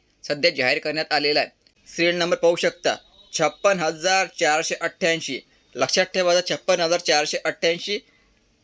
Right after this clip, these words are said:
एवढे विद्यार्थ्यांनी यासाठी अर्ज भरलेला होता आणि एवढे विद्यार्थी यासाठी परीक्षा देणार होते. त्यामध्ये काही विद्यार्थी ॲब्सेंट पण असेल. तर संपूर्ण निकाल या ठिकाणी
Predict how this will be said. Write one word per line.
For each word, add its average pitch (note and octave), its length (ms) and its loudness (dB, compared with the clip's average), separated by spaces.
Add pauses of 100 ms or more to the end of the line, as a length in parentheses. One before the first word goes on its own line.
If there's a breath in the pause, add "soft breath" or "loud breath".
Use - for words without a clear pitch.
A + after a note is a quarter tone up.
(480)
एवढे E3+ 240 4
विद्यार्थ्यांनी E3+ 560 0
यासाठी E3 400 0
अर्ज D3+ 260 2
भरलेला D3+ 400 0
होता E3 220 2
आणि E3+ 180 0
एवढे D#3 200 2
विद्यार्थी E3 440 0
यासाठी E3 300 0
परीक्षा D#3 340 -2
देणार D#3+ 260 2
होते. D3 240 2
त्यामध्ये E3 420 -6
काही D#3+ 140 4
विद्यार्थी E3 460 0
ॲब्सेंट D3+ 380 -4
पण F#3 120 -2
असेल. E3+ 280 2 (280)
तर D#3 60 -12
संपूर्ण E3 440 -2
निकाल E3 220 2
या D3+ 140 4
ठिकाणी E3 320 0